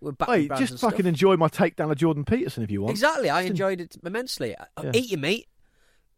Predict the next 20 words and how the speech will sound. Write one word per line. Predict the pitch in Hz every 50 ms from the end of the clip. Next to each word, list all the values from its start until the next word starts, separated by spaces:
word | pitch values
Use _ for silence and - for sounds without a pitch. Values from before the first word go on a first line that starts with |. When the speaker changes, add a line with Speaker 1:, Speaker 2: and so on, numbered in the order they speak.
| _ _ _ _
Speaker 2:
I | 220 247
Speaker 1:
Wash | 247
your | 240 254
Speaker 2:
like | 269 262
Speaker 1:
feet. | - 220 196
Speaker 2:
eating | 135 151 143
meat, | 135 135 120 107
and, | 101 147 170
uh, | 175
that's | 165 202 - -
the | 190 202
thing. | - - 233 214 185
Uh, | 185 190 202 196
maybe | 208 226 220
we | 202 214
could | - 196 160
do | 208
this | 202 180 151
on | 170 165
Thursday. | 147 - 190 196 180 151 - 131 110 101